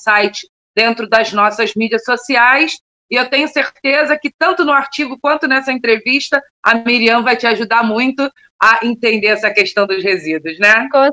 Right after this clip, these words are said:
Speaker 2: certeza. Se alguém tiver alguma dúvida, pode me procurar no Instagram,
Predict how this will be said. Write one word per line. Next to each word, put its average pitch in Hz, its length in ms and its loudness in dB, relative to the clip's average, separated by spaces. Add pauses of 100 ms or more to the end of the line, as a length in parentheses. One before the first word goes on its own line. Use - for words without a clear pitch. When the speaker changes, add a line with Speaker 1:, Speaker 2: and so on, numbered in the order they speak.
Speaker 2:
certeza. 277 360 0
Se - 120 0
alguém 311 240 2
tiver 359 220 -2
alguma 302 480 2
dúvida, 262 560 -2
pode 311 360 0
me 359 120 -2
procurar 285 680 2
no 285 80 -2
Instagram, 262 720 2